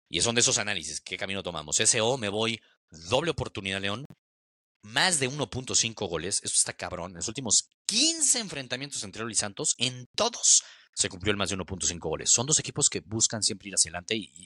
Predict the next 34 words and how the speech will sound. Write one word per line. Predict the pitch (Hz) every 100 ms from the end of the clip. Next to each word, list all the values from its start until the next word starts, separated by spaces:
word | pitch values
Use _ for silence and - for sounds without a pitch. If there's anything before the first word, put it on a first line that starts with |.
| _
y, | 87 - - _ _
y | 107
hacen | 110 113
buena | 98 98 90
clínica, | 90 78 - - -
¿no? | 60 -
Química. | - 87 73 - - - -
Entonces, | 120 123 139
más | 190
de |
uno | 185
punto | 143 143
cinco | 147 139
goles | 139 110
y |
doble | 113 120
oportunidad, | 107 147 175
y | 151
eso | -
lo | 113
juntamos | - 98 139 131 -
con | - 208 226 - _ _ _ _ _
Monterrey, | 107 110 101 104 95 82
que | 90
viene | 92 107
a |
empatar | 85 82 92
con | 95
Querétaro, | - 95 104 107 104
que | - 80 -
Tano, | 98 110 113 87 76 80
ay, | - 98
ay, | 82
ay, | 92 117